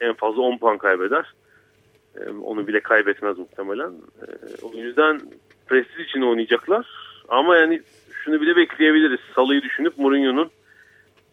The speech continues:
bazı yıldızlarını dinlendirmesini bile bekleyebilirim ben. Çünkü kupayı diyecek yani, "Kupada eledim adamları.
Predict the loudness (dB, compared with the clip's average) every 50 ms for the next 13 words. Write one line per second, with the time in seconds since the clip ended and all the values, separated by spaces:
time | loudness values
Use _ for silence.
0 | _ _ 4 6 8 8 6 4 0 -2 -2 -4 -2 -2 -2 2 4 4 4 2
1 | 0 -2 -2 -2 0 2 4 4 4 4 2 2 2 2 2 2 0 -2 -2 0
2 | 0 2 2 2 2 2 2 2 0 -2 -2 -4 -2 -2 0 0 2 2 2 2
3 | 2 -2 -6 _ _ _ -10 -8 -8 -8 -10 -14 -14 -14 -14 -14 -8 -2 -2 -2
4 | -2 -2 -2 0 2 2 2 2 0 -2 -2 -2 -4 -8 -8 -6 0 2 4 6
5 | 6 6 6 4 2 2 2 0 0 0 -2 -2 -2